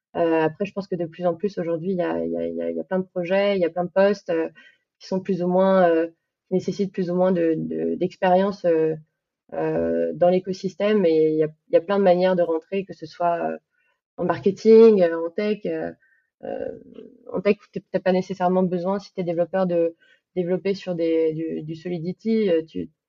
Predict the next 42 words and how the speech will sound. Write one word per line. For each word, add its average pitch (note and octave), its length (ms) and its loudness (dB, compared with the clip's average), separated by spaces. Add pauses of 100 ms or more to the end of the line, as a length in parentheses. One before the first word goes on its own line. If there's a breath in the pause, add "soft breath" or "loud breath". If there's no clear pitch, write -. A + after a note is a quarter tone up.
(480)
à E3+ 100 -4
côté G3 300 0
de, E3 460 0 (600)
enfin, E3 140 -6
en D#3 60 -4
général, F3 360 -2
les F3 100 0
entreprises F3+ 380 -8
qui F3 140 -8
ont E3+ 60 -2
des E3 100 -4
produits E3 300 -6
web E3 180 2
trois F#3+ 240 -2
ont F3 60 2
aussi E3 240 -6
de, D#3+ 180 -2 (320 loud breath)
toute - 180 -14
une F#3 100 2
infra F#3 320 0
qui D#3+ 420 -6 (400)
n'interagit F3+ 540 0
pas G3+ 200 2
nécessairement F#3 460 -2
avec F3+ 80 -4
la F3+ 80 0
blockchain. G3+ 420 0
Donc, E3 240 -4
euh, D#3+ 200 -2 (460)
euh, F3 300 6
<laughs> F#3+ 520 0
une A3+ 140 8
réponse A#3 420 6
assez, G#3+ 380 2
assez G3 360 -4
vague G3 220 -2
pour F3+ 140 -8
dire G3+ 200 -6
que E3+ 320 0
je D#3+ 100 -16
pense F#3+ 160 -18
que D#3+ 580 -2